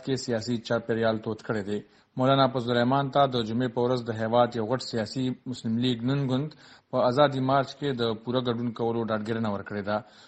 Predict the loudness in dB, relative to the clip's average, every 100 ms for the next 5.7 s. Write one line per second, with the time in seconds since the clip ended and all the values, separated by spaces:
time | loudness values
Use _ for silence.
0 | _ -4 0 0 4 4 4 2 0 0
1 | -2 0 -2 0 0 0 0 0 2 4
2 | 4 4 -2 -2 -4 -2 -4 0 0 0
3 | 0 0 0 0 -4 -2 -2 -2 -4 -4
4 | -2 -2 0 -2 -4 2 2 2 2 2
5 | 2 0 0 0 2 4 2